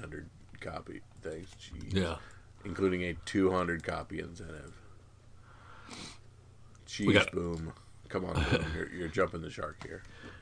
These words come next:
Speaker 2: Get a hold of yourself, Boom. Um, Orcs number one from Boom.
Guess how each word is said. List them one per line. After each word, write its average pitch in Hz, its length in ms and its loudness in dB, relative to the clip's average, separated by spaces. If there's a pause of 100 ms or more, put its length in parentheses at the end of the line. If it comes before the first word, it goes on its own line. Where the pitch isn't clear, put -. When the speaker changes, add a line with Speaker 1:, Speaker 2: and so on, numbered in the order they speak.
(240)
Speaker 2:
Get 98 160 6
a 87 60 6
hold 87 160 4
of 85 80 0
yourself, - 300 -4
Boom. 87 260 -4 (560)
Um, 95 500 8 (580)
Orcs 101 260 12
number 92 180 8
one 95 440 8
from 92 280 4
Boom. 92 480 8